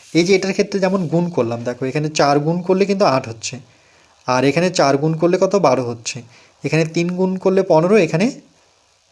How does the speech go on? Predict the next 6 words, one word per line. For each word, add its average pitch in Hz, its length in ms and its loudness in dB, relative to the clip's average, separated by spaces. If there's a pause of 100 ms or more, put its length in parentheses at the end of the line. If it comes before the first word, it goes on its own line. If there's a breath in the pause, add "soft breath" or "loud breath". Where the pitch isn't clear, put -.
(880 soft breath)
না, 127 100 -4
পাঁচ 147 360 0
গুণ 185 200 -2
করলে 202 220 4
পনেরো, 185 280 2
এখানে 170 360 0